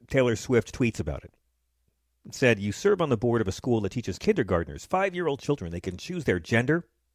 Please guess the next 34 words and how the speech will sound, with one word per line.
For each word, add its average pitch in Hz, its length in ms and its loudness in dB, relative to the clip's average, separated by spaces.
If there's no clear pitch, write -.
and 117 140 2
that 117 100 2
teaches 160 300 0
them 139 140 4
about 104 200 4
so-called 139 560 2
white 110 300 2
privilege." - 520 2
She's 147 140 -4
all 196 80 4
just - 200 -8
bashing 104 440 2
what 95 180 -2
she 110 140 0
calls 98 280 2
the 98 100 0
radical 82 380 2
left. - 300 -12
"You've 92 220 -6
praised 170 320 2
the 123 80 -2
sixteen 143 420 -2
nineteen 123 460 -4
Project, 123 420 0
which - 140 -8
argues 123 320 -2
the 98 100 -4
U 135 160 -2
S 120 80 -4
is 95 100 -4
a 92 60 0
fundamentally 117 560 0
racist 104 320 -2
country, 127 340 -2